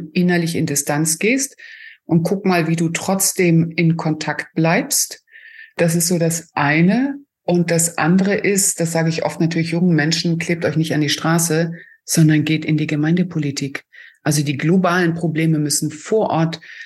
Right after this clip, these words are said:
kommunal umgesetzt werden, in deiner Stadt, in deinem Dorf, in deiner Gemeinde.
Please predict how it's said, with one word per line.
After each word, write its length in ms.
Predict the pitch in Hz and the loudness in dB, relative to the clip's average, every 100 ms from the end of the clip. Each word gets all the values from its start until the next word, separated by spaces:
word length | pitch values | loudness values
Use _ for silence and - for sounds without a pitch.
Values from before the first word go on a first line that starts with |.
| - | -12
kommunal 800 | - 196 196 185 165 160 160 151 | 0 4 4 4 4 2 0 0
umgesetzt 560 | 175 180 160 143 - | 0 2 0 -2 -2
werden, 160 | 143 147 | -2 -2
in 100 | 123 | 0
deiner 340 | 156 165 175 | 0 2 2
Stadt, 360 | 175 - 156 156 | 0 -2 -4 -2
in 160 | 165 156 | -4 -2
deinem 260 | 160 175 | 0 0
Dorf, 220 | 165 143 | 0 -2
in 100 | - | -2
deiner 240 | 160 170 170 | -2 0 0
Gemeinde. 640 | 170 165 151 143 143 143 | 0 0 0 -2 -4 -6